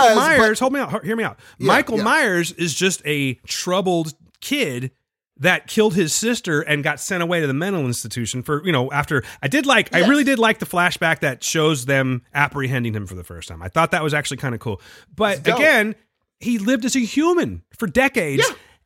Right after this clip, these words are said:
Speaker 2: And then even into twenty eighteen, and then all of a sudden he's got, like, superpowers. And the thing that kinda got me about that, it was like,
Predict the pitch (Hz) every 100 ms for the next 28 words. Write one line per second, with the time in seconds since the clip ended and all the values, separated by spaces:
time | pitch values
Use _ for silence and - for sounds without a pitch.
0 | _ - 214 220 226 220 240 294 262 247
1 | 233 - 277 262 254 240 180 294 285 196
2 | 226 226 - 226 233 226 269 285 247 233
3 | 208 208 233 247 254 311 320 175 143 117
4 | 98 113 165 180 262 254 - 208 185 277
5 | 208 147 131 120 151 156 165 170 190